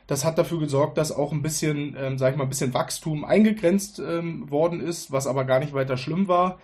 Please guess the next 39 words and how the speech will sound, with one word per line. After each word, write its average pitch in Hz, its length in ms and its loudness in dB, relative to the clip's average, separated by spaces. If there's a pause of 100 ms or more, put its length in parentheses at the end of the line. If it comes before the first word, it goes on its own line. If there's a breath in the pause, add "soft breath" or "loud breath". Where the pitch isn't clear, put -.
(220 loud breath)
Und 147 80 -4
ich 131 60 -6
bin 165 100 2
da 160 60 8
auch 147 100 8
immer 139 120 2
ganz 131 200 0
offen. 147 360 -4
Wir 127 80 -2
brauchen 131 240 0
ja 127 80 0
auch 127 60 -2
nicht 131 140 0
so 131 80 -4
tun, 147 300 -6
als 131 160 -4
ob 123 140 -6
jetzt 123 180 -4
hier, 123 300 -2 (480 soft breath)
ähm, 127 320 -4
wir 123 160 0
irgendwie 123 320 -2
die 117 120 -2
Welt 127 200 2
erobert 135 440 2
haben. 131 480 2
Ähm, 117 140 -4
das 120 160 -6
geht 131 160 -6
sowieso 170 320 2
nicht 165 140 0
so 151 100 -2
schnell, 147 400 -2
gerade 127 280 0
in 131 60 0
so 127 60 0
einer 127 80 0
speziellen 127 420 -2
Nische. 156 440 -2